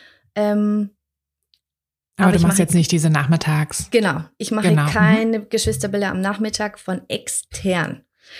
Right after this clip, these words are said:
Speaker 1: Und deswegen, das, da-, das ist für mich auch immer wichtig, schon am Telefon aufzuklären. Weil wenn, es gibt ja Kita-Leitungen, die sagen, „Ach, das wünschen sich die Eltern, aber, ach, das hat die Fotografin vom letzten Mal gemacht.“ Dann bin ich ganz offen und sag,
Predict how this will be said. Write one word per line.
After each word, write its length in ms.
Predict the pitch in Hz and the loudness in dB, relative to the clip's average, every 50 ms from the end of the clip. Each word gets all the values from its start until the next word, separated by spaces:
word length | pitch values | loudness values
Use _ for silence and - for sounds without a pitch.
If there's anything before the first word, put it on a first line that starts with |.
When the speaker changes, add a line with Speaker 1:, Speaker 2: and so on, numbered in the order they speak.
| - - - - - - | -18 -18 -18 -16 -10 -4
Speaker 1:
Und 280 | - 220 214 220 220 202 | -2 0 0 0 0 0
deswegen, 460 | 208 202 - - 208 208 202 208 202 | -2 -2 -2 0 0 0 0 -2 -2
das, 260 | - 208 208 - - | -2 -4 -4 -4 -8
da-, 140 | - 214 - | -8 -10 -10
das 240 | - - 220 214 214 | -8 -8 -6 -6 -6
ist 100 | 208 - | -6 -8
für 120 | - 214 208 | -6 -4 -4
mich 180 | 214 202 - | -4 -4 -6
auch 100 | - - | -8 -8
immer 280 | - - 220 208 196 202 | -4 -4 -4 -2 -2 -4
wichtig, 260 | 226 - - 214 - | -8 -8 -6 -8 -6
schon 140 | - 202 208 | -6 -4 -4
am 100 | 196 190 | -4 -4
Telefon 460 | - 226 220 220 214 - - 202 - | -4 -4 -4 -4 -4 -6 -6 -6 -4
aufzuklären. 560 | 190 202 - - - - - - 98 95 - | -4 -6 -6 -8 -10 -10 -8 -8 -6 -6 -4
Weil 180 | - - 214 208 | -4 -4 -4 -2
wenn, 200 | 226 226 226 220 - - - - | -2 -2 -2 -6 -8 -16 -16 -12
es 120 | - - - | -12 -10 -8
gibt 120 | 208 - | -6 -4
ja 100 | 196 196 | -4 -4
Kita-Leitungen, 600 | - - 220 208 240 214 214 208 208 208 208 202 | -4 -6 -4 -2 -2 -2 0 -2 -2 -2 -2 -2
die 80 | 202 196 | -2 -2
sagen, 320 | 190 196 190 196 196 190 196 - - - - | -4 -4 -4 -2 -4 -4 -6 -8 -10 -6 -6
„Ach, 80 | - | -6
das 240 | - 220 208 - - | -2 -2 -2 -2 0
wünschen 300 | 240 240 247 - - 240 | 0 0 0 0 0 0
sich 180 | 220 220 208 - | -2 -4 -8 -8
die 140 | - - - | -10 -8 -6
Eltern, 400 | - 208 214 - 214 214 - - | -6 -6 -6 -6 -6 -6 -6 -4
aber, 300 | - 214 214 220 220 214 - - - - - | -6 -6 -4 -6 -8 -8 -10 -12 -12 -12 -8
ach, 260 | - 220 220 220 220 | -6 -6 -4 -4 -4
das 220 | - 233 220 - 226 | -4 -2 0 0 -2
hat 140 | 220 - - | -2 -6 -8
die 60 | - | -8
Fotografin 560 | - 233 240 233 - - 208 214 - 254 247 | -6 -4 -4 -4 -4 -6 -8 -6 -4 -4 -4
vom 200 | 247 - 226 220 | -2 -2 -4 -4
letzten 320 | 220 - - - - - | -4 -4 -6 -6 -4 -4
Mal 160 | 226 214 208 208 | -2 -4 -2 -2
gemacht.“ 280 | 208 208 208 208 208 - - - - - _ - | -2 -2 -4 -4 -6 -10 -16 -16 -18 -16 _ -6
Dann 120 | - 208 | -4 0
bin 120 | 202 220 220 | 0 0 0
ich 100 | 214 - | 0 -2
ganz 220 | - 208 196 196 | -2 -2 -2 -2
offen 240 | - 196 196 208 202 | -2 -2 0 0 0
und 100 | 196 190 | 0 -2
sag, 140 | 196 196 | -2 -6